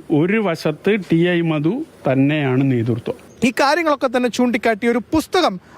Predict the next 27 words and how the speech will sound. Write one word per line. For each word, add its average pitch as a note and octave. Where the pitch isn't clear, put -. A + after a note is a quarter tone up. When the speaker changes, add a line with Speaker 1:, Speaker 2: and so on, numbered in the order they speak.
Speaker 2:
അദ്ദേഹം A#3
രചിക്കുന്നുണ്ട്. C4
അത് A3+
അടുത്ത A3
മാസത്തിൽ A#3+
തന്നെ A#3
പുറത്തിറങ്ങും. A#3+
ആ A#3+
പുസ്തകത്തിൽ C#4+
പറയുന്നത്, B3
ആ, G#3+
പാർട്ടിയെ, C#4+
ആ, G#3+
ജനങ്ങൾ, A#3+
അണികൾ C4
തിരുത്തണം A#3+
എന്നതാണ്. A3
എന്തായാലും C4+
ടി B3
ഐ A3+
മധുസൂദൻ A3+
അടക്കമുള്ളവർ A#3
ഈ A3
വിഷയത്തിൽ A#3
ഇതുവരെയും A3+
പ്രതി-, B3
പ്രതികരിക്കാൻ A3